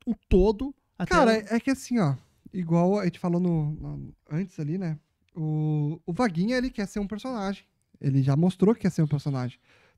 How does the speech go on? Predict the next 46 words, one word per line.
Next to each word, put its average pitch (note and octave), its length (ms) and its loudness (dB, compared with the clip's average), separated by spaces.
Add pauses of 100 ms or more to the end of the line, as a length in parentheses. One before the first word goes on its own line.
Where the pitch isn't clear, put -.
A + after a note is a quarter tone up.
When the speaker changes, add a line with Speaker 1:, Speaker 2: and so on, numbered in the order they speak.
Speaker 2:
Tanto D#3 260 2
que, G#3 300 0
se - 60 -16
tu - 80 -20
for F#3 180 0
ver, D#3 420 2 (240)
eu, C#3+ 240 -4
eu C#3+ 120 -2
vi C#3 160 -4
só - 120 -4
alguns B3 300 0
cortes, E3+ 380 -6
né? D#3 80 0
Porque F#3 200 -6 (340)
igual F3+ 180 -4
o - 20 -6
Felipe, A3+ 500 0
o, A3+ 100 2
né? F3+ 200 0 (380)
Speaker 1:
Uhum. C3 60 -18
Speaker 2:
Quando F#3+ 180 4
ca-, G#3 220 -2
acabou G3 540 4
o, D#3 420 6 (580)
o - 120 -20
conteúdo E3 360 2
de E3 100 -2
Grêmio F3 380 6
lá E3+ 60 2
do D#3+ 80 -4
Vaguinha F3 320 0
também, G#3 240 0
não, B3 80 -2
acabei E3 280 -2
não, D#3 180 -2
não D3 300 -4
acompanhando F3+ 380 -2
mais, D4 140 -4
porque D#4+ 120 -8
eu F#4+ 40 -6
não G#4 100 -6
quero - 160 -2
saber C#4 200 -2
do D#4 120 0
Inter, G#3 260 0
né? C3 140 -4